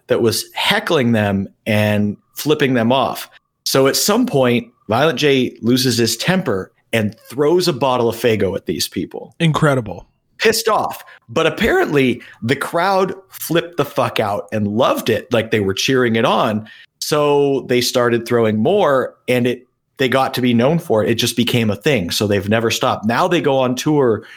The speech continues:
Speaker 1: with, like, literally a semi full of Faygo.
Speaker 2: Huh.
Speaker 1: It's
Speaker 2: That's
Speaker 1: wild.
Speaker 2: insane.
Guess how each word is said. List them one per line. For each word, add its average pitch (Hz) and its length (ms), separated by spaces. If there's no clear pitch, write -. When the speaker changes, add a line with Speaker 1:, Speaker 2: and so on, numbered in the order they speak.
Speaker 1:
with, 120 220
like, 120 340
literally 127 480
a 98 40
semi 123 480
full 117 360
of 85 80
Faygo. 98 480
Speaker 2:
Huh. 156 360
Speaker 1:
It's 120 120
Speaker 2:
That's 170 120
Speaker 1:
wild. 107 180
Speaker 2:
insane. 127 580